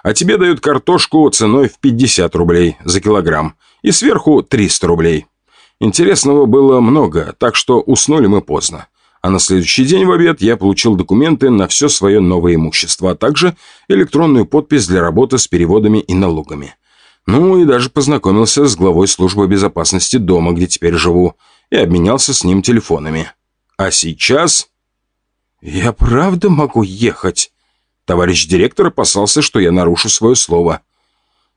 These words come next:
Находились мы на нейтральной территории, мол, так ему спокойнее. Если точнее, это было кафе. Пусть и немноголюдное, но в таких местах не убивают людей.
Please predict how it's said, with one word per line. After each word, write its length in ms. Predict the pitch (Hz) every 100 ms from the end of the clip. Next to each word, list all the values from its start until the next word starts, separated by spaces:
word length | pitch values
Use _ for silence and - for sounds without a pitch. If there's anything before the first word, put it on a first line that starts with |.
| -
Находились 680 | 101 147 175 185 165 - -
мы 580 | - 127 135 143 143 135
на 100 | 120
нейтральной 520 | 135 139 143 135 131
территории, 640 | 117 135 139 - 92 76 80
мол, 340 | 104 110 110
так 240 | - 123 -
ему 160 | 127
спокойнее. 760 | 120 - 139 92 80 65 60 _ _ _ -
Если 300 | 143 - 147
точнее, 460 | 156 156 - 208 107
это 140 | -
было 220 | 104 139
кафе. 420 | - 85 87 65 - _ _ -
Пусть 320 | 214 - -
и 120 | 185
немноголюдное, 920 | 175 160 143 135 131 101 107 101 107 104
но 140 | 101
в 60 | 98
таких 320 | 95 - 92
местах 500 | 92 80 - 143 -
не 100 | 92
убивают 540 | 101 87 82 87 85 85
людей. 420 | 80 85 85